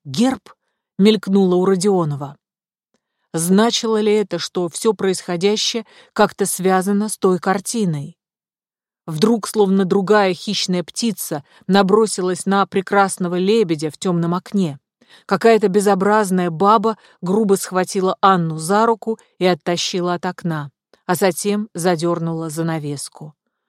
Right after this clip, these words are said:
«Господи помилуй», только и мог про себя промолвить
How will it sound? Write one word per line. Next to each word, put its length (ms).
«Господи 540
помилуй», 680
только 300
и 60
мог 320
про 140
себя 380
промолвить 680